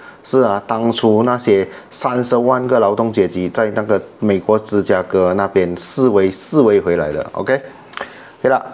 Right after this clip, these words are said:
所以我现在讲完这个劳动节的由来啦，现在我来讲一下关于这个劳动阶级的事情了。OK，我以前我在我视频说过，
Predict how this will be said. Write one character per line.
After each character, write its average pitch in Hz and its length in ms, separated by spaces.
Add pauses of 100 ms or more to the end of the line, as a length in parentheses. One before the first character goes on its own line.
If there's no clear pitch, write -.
(100)
所 - 160
以 170 40
我 147 220
现 156 160
在 160 140
讲 95 240
完 101 220
这 120 100
个 113 340 (460)
劳 107 220
动 123 180
节 101 180
的 101 120
由 90 220
来 92 180
啦， 90 160
现 123 180
在 123 160
我 92 160
来 98 160
讲 82 340
一 92 40
下 98 240
关 92 260
于 90 100
这 92 140
个 92 280
劳 90 260
动 107 260
阶 87 260
级 82 200
的 80 120
事 85 160
情 78 200
了。 71 140
OK， 95 200 (320)
我 110 140
以 - 20
前 165 160
我 143 100
在 135 120
我 87 160
视 110 160
频 87 160
说 82 120
过， 76 300